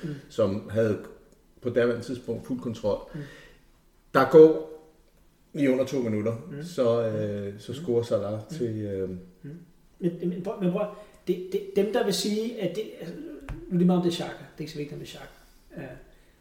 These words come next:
Speaker 1: men dem der vil sige, at det ikke havde en betydning, altså, det, så forstår de ikke, hvordan, øh, fodbold virker mod to hold, der er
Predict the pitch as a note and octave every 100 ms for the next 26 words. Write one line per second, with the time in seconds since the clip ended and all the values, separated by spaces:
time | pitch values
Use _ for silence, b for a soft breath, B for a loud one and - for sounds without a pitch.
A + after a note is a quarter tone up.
0 | b b D#3 D3 G3+ A3 - G#3 A#3 G3+
1 | F#3+ G3 G3 F3+ - A3+ F#3 D3 - -
2 | C#3 C3+ C3+ F3 - F3+ F3+ F3+ G#3+ F#3
3 | F#3+ F3 F3+ - D3 D3 D#3 E3+ E3+ D#3
4 | C3+ B2 B2 - - G3 F#3 F3+ F3 D#3
5 | F3 F3+ F3+ E3+ E3 E3+ G3+ D#3+ E3 E3
6 | - D#3+ E3+ D3+